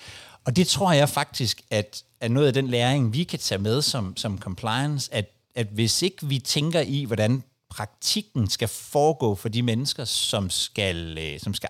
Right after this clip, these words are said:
arbejde med tingene i hverdag, i hverdagen, så har de det med at, at løse problemerne. Jeg tror, mange af jer har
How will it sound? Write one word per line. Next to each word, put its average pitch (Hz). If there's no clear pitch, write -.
arbejde 127
med 90
tingene 104
i 90
hverdag, 123
i 117
hverdagen, 131
så -
har 139
de 135
det 110
med 110
at, 92
at 104
løse 123
problemerne. 104
Jeg 139
tror, 160
mange 127
af 120
jer 127
har 110